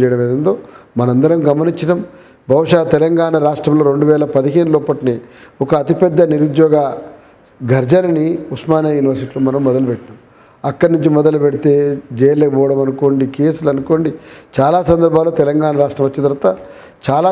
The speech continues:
చాలా ఉద్యమాలు నడిచినాయి. చివరకు ధర్నా చౌక్ కోసం కూడా మనం కొట్లాడుకునే పరిస్థితి వచ్చింది.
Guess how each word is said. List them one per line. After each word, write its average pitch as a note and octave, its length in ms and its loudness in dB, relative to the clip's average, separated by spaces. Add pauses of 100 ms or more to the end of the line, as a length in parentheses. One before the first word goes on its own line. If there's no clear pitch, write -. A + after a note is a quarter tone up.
చాలా F3+ 180 4
ఉద్యమాలు C#3+ 440 2
నడిచినాయి. D#3 340 -4 (420)
చివరకు D#3 380 2
ధర్నా C#3+ 340 2
చౌక్ C#3+ 260 2
కోసం C#3 300 0
కూడా D3+ 160 2
మనం C#3 220 -2
కొట్లాడుకునే B2+ 560 -2
పరిస్థితి B2 260 -10
వచ్చింది. F#3 260 -14